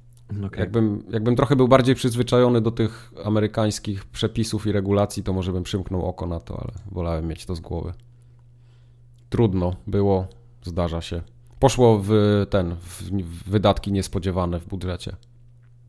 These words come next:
Speaker 1: Znaczy, gdyby to był twój samochód, to tak, to trzeba zapłacić, bo potem
Speaker 2: No,
Speaker 1: już
Speaker 2: no.
Speaker 1: nieprzyjemności są, ale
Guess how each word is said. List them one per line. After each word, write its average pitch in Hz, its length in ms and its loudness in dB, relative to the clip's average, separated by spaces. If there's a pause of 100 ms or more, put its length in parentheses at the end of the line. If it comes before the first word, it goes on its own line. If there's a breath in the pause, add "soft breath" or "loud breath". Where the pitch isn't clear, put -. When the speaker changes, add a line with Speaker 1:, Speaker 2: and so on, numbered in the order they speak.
(200)
Speaker 1:
Znaczy, 117 240 4
gdyby 123 200 6
to 139 100 8
był 127 100 6
twój 127 260 6
samochód, 113 420 4
to 139 80 2
tak, 123 200 6
to 107 60 0
trzeba 104 160 2
zapłacić, 104 400 4
bo 95 100 4
potem 92 400 0
Speaker 2:
No, 101 340 0
Speaker 1:
już - 220 -12
Speaker 2:
no. 101 120 -6
Speaker 1:
nieprzyjemności 98 580 2
są, 92 260 -4
ale 92 220 0